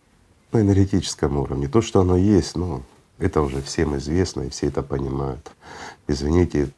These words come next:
как тот факт, что наше сознание не находится в нашем теле, а за пределами его. Это уже даже научно доказано и обосновано. Вот для них это важные практики. А когда человек только стал на духовный путь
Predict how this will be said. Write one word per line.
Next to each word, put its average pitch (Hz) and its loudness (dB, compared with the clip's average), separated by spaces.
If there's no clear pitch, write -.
как 82 0
тот 85 4
факт, 98 4
что - -6
наше 80 0
сознание 78 0
не 73 -2
находится 73 -4
в 71 -4
нашем 71 -4
теле, - -10
а 69 -2
за 78 -4
пределами 71 -2
его. 80 -14
Это - -2
уже 78 2
даже 73 -2
научно 90 0
доказано 67 -8
и 67 -4
обосновано. - -8
Вот 87 4
для 98 8
них 165 8
это 135 6
важные 73 0
практики. - -8
А 92 2
когда 135 10
человек 135 8
только 113 4
стал 147 4
на 107 6
духовный 76 2
путь 65 -6